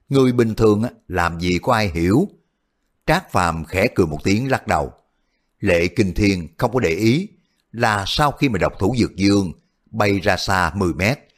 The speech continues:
lại đột nhiên hét lớn, "Nghiêm Tùng, ta cho ngươi một ngày đó, phải bắt đủ một cái tam cấp linh thú, nếu ngươi trở về muộn, chúng ta không có chờ ngươi mà đi trước đó." Nghiêm Tùng đang phi thân,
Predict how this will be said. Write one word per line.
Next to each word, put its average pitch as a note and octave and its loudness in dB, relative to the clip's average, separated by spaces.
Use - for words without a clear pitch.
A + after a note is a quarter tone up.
lại G#2+ -2
đột G2+ 0
nhiên G2 0
hét F#2+ -4
lớn, B2+ 2
"Nghiêm E3+ 2
Tùng, G#2 0
ta B2 0
cho A#2 2
ngươi A2+ 6
một G#2 0
ngày F#2+ 0
đó, B2+ 2
phải A2+ 0
bắt A3 0
đủ A2 4
một G#2+ 0
cái C3+ 2
tam G#2+ -4
cấp - -4
linh G#2 2
thú, D#3+ 4
nếu B2 2
ngươi B2+ 4
trở G#2+ 2
về G#2+ 4
muộn, F2+ 2
chúng F#3 2
ta A2 0
không F#3+ -2
có G#3 0
chờ G2+ 4
ngươi C3+ 4
mà G2+ 0
đi G#2+ 0
trước F3+ 0
đó." F#3 2
Nghiêm B2 2
Tùng E2+ 2
đang G2 -2
phi G#2 0
thân, F2 -4